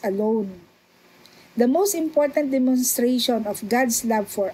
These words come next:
us as sinners is by giving Jesus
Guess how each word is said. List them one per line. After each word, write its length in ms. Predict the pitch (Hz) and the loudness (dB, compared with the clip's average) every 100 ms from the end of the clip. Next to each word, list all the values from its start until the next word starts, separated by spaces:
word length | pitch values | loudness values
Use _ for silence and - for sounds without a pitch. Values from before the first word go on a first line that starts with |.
| - | -2
us 320 | 277 247 - | 0 0 -2
as 160 | 190 | -4
sinners 720 | - - 302 262 240 240 233 - - - - | -4 0 2 2 2 2 -2 -10 -20 -16 -4
is 160 | 269 | -2
by 160 | 254 262 | 2 2
giving 480 | 240 330 330 339 269 | 2 0 0 -2 -2
Jesus 880 | 269 277 262 262 226 214 - - | 0 0 0 0 0 -2 -2 -6